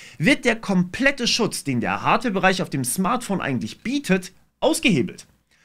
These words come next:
Schlüssel werden extrahiert und woanders gespeichert, was eigentlich das ultimative No-Go ist.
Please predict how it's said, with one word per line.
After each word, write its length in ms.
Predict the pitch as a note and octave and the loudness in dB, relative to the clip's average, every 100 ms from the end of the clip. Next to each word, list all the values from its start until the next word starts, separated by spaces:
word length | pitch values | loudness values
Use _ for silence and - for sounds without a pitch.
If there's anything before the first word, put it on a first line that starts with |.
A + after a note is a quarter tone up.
| _ | _
Schlüssel 520 | - A#3+ D4 D4+ C4+ | 0 2 4 4 4
werden 380 | E3 E3+ F#3+ G3+ - | 4 4 2 -4 -4
extrahiert 760 | F3 - - D#3+ D3+ G3 B2+ | -4 -4 0 0 2 2 2
und 260 | - C#3 A#2+ | 2 -2 0
woanders 640 | C3 - F3 G3+ F#3 F3+ | -2 0 2 4 4 2
gespeichert, 600 | F3 - B2+ G#2+ - - - | 0 -2 0 0 -2 -10 -4
was 240 | B2+ - | -4 -4
eigentlich 640 | - D#3+ A#3 A#3 A2 F#2 - | 0 2 2 -2 -4 -8 -10
das 260 | - A2+ - | -8 -8 -8
ultimative 800 | - A#3+ C4+ B3+ A3 - D#3+ C#3 | -2 0 2 2 0 0 -4 0
No-Go 520 | D#3+ C#3+ C3 A#2 A2+ - | 2 4 4 4 2 0
ist. 280 | F2 - | -6 -12